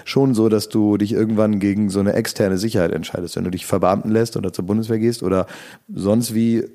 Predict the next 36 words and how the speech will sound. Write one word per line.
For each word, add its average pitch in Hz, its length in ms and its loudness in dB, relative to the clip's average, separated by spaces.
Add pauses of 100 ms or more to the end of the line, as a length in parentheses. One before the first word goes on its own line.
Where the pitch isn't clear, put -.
(280)
irgendwo 110 280 0
in 104 60 0
einem 104 80 -2
Büro 104 220 2
arbeitest, 104 420 0
wo - 40 -2
du 101 120 0
weißt, 101 400 2 (680)
das 101 260 0
wird 117 160 0
jetzt 110 220 0
mal, 107 500 2
wenn 101 120 0
ich 104 160 -4
jetzt 104 140 0
hier 110 120 -4
nichts 107 240 -4
klaue 113 420 2
und 98 160 -2
niemanden 110 300 -2
verprügel, 113 480 0
wird 107 140 -2
das 104 100 -2
hier 107 120 -4
dreißig 104 340 0
Jahre 101 180 2
so 95 140 0
weitergehen. 104 500 0
Es - 120 -6
gibt 139 220 -2
ja 98 160 4
diese 92 280 0
Jobs, 87 340 -2
in 87 140 -4
denen 87 180 0
man 90 300 -2